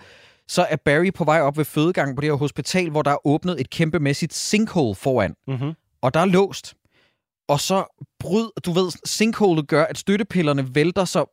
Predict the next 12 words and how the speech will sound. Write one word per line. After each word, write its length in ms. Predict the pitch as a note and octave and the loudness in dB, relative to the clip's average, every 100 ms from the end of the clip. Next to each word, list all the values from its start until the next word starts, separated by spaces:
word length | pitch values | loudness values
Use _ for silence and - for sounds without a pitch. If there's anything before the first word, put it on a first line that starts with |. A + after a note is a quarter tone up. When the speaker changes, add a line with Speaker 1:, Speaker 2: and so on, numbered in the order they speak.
| _ | _
Speaker 1:
h-, 40 | B2+ - | -20 -18
h-, 60 | C3+ A2+ G#2 D3 C#3+ | -20 -20 -16 -12 -4
h-, 40 | |
hospitalbygningen 1120 | D3 D#3+ - - - A#3 G3 - F3 F3 D3+ C#3 | -2 0 -2 -2 2 2 0 -4 -2 -2 0 0
vælter 220 | C#3+ C#3+ | 0 -2
forover, 600 | - G#3 A3+ G3+ D3 C#3 - _ _ _ - | 2 4 6 4 2 -2 -6 _ _ _ -2
ruderne 380 | D#3+ G#3 G#3+ G3 | 2 4 4 0
smadres, 500 | - D3 D3+ F3+ - | -2 0 2 0 -2
og 240 | - E3+ | -2 0
ud 120 | G#3 | 0
igennem 300 | G#3+ F#3 F3 D#3+ | 0 -2 -2 0
ruderne 400 | D3+ F3 F#3 | 2 2 0